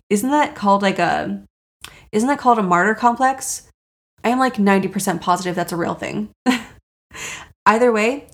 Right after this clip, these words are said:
this bitch seems toxic and is not something to be emulated in the human world. The benefit is that actually upon hatching, these octopuses are the largest and most well-developed baby octopuses in the world.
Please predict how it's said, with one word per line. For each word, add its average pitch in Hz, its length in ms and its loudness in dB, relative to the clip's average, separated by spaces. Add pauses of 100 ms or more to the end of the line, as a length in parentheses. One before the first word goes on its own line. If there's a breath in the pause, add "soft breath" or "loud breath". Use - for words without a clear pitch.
(120)
this 220 240 0
bitch 269 140 -4
seems 254 260 -2
toxic - 580 -6 (180)
and 208 140 2
is 196 120 2
not 208 380 4
something 208 280 -2
to 196 80 -6
be 185 120 -4
emulated 190 440 -2
in 190 120 -4
the 185 80 -4
human 180 280 -4
world. - 320 -6 (640)
The 214 120 4
benefit 247 580 0
is 202 180 0
that 190 320 0
actually 196 400 0
upon 196 300 0
hatching, 269 580 -2 (500 loud breath)
these 254 280 -2
octopuses 240 680 0
are 202 180 2
the 196 140 0
largest 190 640 0
and 190 120 0
most 190 220 -2
well-developed 190 800 0
baby 185 420 -2
octopuses 240 840 -2
in 190 100 -2
the 180 100 -2
world. 165 420 -4